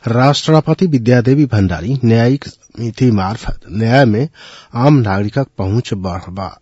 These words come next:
आ बढ़ैत गेल बात बतौलनि अछि। पोखरा महानगरपालिका द्वारा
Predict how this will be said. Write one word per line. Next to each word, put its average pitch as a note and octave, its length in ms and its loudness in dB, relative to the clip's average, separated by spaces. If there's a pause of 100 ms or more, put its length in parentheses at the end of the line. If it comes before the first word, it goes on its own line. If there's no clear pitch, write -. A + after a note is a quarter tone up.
(180)
आ G2+ 420 -10
बढ़ैत G2 400 -12 (120)
गेल A#2+ 180 -6
बात - 420 -14
बतौलनि D#2 440 -12
अछि। - 220 -16 (1300)
पोखरा D#3+ 340 4
महानगरपालिका C3 880 2
द्वारा D#3 280 0